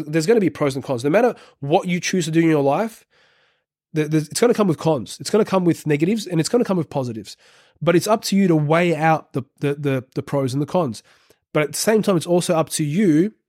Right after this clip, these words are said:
to change the lens and your perspective on how you view these things.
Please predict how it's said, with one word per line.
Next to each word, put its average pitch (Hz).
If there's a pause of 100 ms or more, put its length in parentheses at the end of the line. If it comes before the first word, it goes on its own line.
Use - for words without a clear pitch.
(520)
to 151
change 185
the 160
lens 160
and 147
your 147
perspective 151
on 135
how 165
you 156
view 143
these 139
things. 143